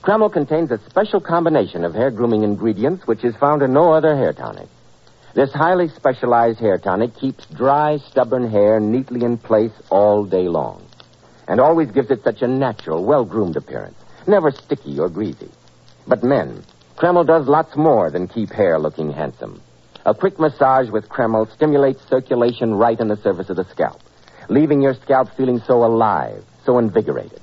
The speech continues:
At the same time, Kreml removes loose dandruff. It's excellent to lubricate a dry scalp. And if your hair is so dry that it breaks and falls when you comb it, remember Kreml actually helps condition the hair, in that it makes it feel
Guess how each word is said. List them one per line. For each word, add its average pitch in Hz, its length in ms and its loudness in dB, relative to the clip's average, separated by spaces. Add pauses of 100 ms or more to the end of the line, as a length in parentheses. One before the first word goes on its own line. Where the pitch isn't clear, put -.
(600)
At - 120 -4
the 85 80 -6
same 95 280 -2
time, 113 360 0
Kreml 135 340 2
removes 143 400 2
loose 160 260 0
dandruff. 95 460 -4 (480)
It's 107 240 -6
excellent 95 400 -4
to - 60 -12
lubricate 104 420 0
a 92 60 0
dry 85 240 0
scalp. - 340 -6 (800)
And 110 100 0
if 117 120 -2
your 196 180 4
hair 165 240 2
is 123 100 -2
so 160 140 2
dry 120 380 2
that 110 100 -2
it 101 160 -4
breaks 139 260 0
and 165 160 -4
falls 110 320 2
when 104 140 -2
you 104 80 -2
comb 80 260 -4
it, 69 120 -10 (400)
remember 147 400 2
Kreml 165 440 0
actually 147 500 0
helps 131 260 -2
condition 110 540 -2
the 71 100 -8
hair, 53 360 -12 (300)
in 135 160 2
that 143 100 2
it 110 140 -4
makes 123 200 -2
it 110 120 -6
feel 127 240 -2